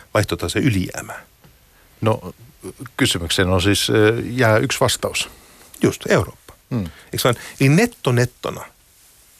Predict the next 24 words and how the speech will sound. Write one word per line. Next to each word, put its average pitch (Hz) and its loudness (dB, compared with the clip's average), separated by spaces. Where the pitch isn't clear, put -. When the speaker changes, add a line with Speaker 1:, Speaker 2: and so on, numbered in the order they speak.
Speaker 1:
mitä 120 0
tapahtuu 101 -4
maailmassa 92 -2
tällä 95 2
hetkellä, 92 -4
on 92 -2
se, 120 0
että 98 -2
kun 135 0
me 175 6
ollaan, 101 2
me 170 2
ei 139 2
enää 135 0
uskota 139 -4
itseemme 139 -2
täällä 120 -2
Euroopassa, 139 -6
niin 165 4
me 185 6
ollaan 190 4
sitä 165 2
mieltä, 117 0
että - -8